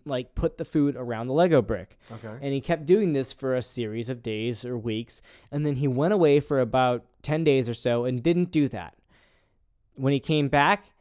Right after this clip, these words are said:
Speaker 1: all he did was put the Lego brick into the tank, and they started flocking to it.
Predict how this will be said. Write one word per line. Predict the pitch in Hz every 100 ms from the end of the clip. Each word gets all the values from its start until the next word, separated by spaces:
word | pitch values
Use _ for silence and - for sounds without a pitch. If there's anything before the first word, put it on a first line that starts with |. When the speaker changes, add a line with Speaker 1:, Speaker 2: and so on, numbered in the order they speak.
| _ -
Speaker 1:
all | 120
he | 123
did | 165 165 131 143 - -
was | 127 123 123 117
put | - 135
the | 135
Lego | 127 127 160
brick | 156 127 127 - _ _ _ _ -
into | 156 175 - 160 139
the | 131
tank, | 131 123 160 - _ _ _ _ _ -
and | 143 127 120 120 123 _
they | 135 127 123
started | - 113 117
flocking | - 127 123 127 110
to | 110
it. | 92